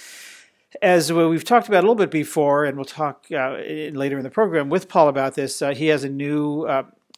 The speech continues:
uh, organization, uh, for, it's a benefit corporation called Imagine, or I think it might be called Imagine Partners, uh, along with, uh, Jeff Seabright, who, uh,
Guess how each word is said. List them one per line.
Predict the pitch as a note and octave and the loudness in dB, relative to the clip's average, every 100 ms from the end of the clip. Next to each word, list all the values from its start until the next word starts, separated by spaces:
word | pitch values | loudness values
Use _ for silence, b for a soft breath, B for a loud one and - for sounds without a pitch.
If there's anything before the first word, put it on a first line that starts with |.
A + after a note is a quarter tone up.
| - | -14
uh, | - - | -10 -4
organization, | D3+ D#3 C3+ D3 E3 G#3+ G3+ F#3+ G#2 | -2 -2 0 0 0 -4 -6 -10 -6
uh, | C3+ | -8
for, | C3+ D#3 D3+ D3 - | -6 -6 -4 -4 -6
it's | D3 | -8
a | C3 | -10
benefit | B2+ _ C#3+ D#3+ E3+ D#3+ | -12 _ -2 -2 -8 -6
corporation | D#3+ C#3+ D#3+ D3 D#3 C#3 | -4 -2 -2 -4 -8 -18
called | - D3 D3 | -4 -4 -2
Imagine, | D3+ C3 C3 C#3+ G3 F#3 D#3 | -10 -8 -8 -8 -10 -12 -12
or | C#3 - | -12 -12
I | |
think | D3 D3 | -14 -14
it | |
might | D3 C3+ | -14 -14
be | C#3+ | -14
called | D#3 C3+ | -10 -10
Imagine | C3+ C#3 C3 C3+ | -8 -8 -10 -16
Partners, | - E3 - D#3+ D3+ - B B _ - | -4 -4 -2 -6 -8 -14 B B _ 0
uh, | C#3+ C3+ C3 - | 2 2 0 -2
along | C#3 C#3+ C#3+ C#3+ | -2 2 2 2
with, | C#3 C3+ - | -2 -4 -4
uh, | B2+ | -4
Jeff | C#3+ C#3 | -4 -4
Seabright, | - - F#3 D#3+ D#3 D3 - | -6 -4 -4 0 2 2 -4
who, | C#3+ C3+ C3+ C3+ C3+ - | -8 -8 -6 -8 -10 -12
uh, | C3 - | -12 -12